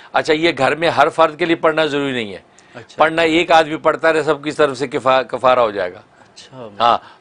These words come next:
Speaker 1: तो ये कोई एक अम्मा, घर की अम्मा पढ़ रही है बस, या हय्यू या हय्यू एक सौ बीस मरतबा, और उसके बाद दुआ कर लिया करे, और वो लिखा हुआ लगा दे,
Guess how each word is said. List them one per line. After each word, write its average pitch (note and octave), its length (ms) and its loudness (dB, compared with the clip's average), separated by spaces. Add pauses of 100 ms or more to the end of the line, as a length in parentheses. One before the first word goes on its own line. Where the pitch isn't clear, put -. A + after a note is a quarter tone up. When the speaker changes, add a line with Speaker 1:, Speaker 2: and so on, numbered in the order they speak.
Speaker 1:
तो C3 60 -2
ये C3+ 120 2
कोई D#3+ 320 2
एक D3 160 2
अम्मा, D#3 300 2
घर C3 280 -2
की D3 160 -4
अम्मा C#3+ 220 2
पढ़ B2 200 0
रही A#2 140 -4
है A#2+ 60 -4
बस, A#2 240 -4 (500)
या B2+ 200 0
हय्यू B2 320 -4
या B2 180 2
हय्यू A#2+ 220 -4
एक A#2 80 -8
सौ B2+ 100 -10
बीस A#2+ 260 -10
मरतबा, C3+ 420 0 (260)
और C3 80 4
उसके B2 140 -10
बाद A#2+ 160 4
दुआ G#2 200 2
कर B2+ 180 -4
लिया B2+ 180 -2
करे, B2+ 260 -2 (360)
और B2 140 4
वो A#2 100 -4
लिखा A#2 300 -2
हुआ A#2 80 4
लगा G#2+ 280 2
दे, A#2 220 -4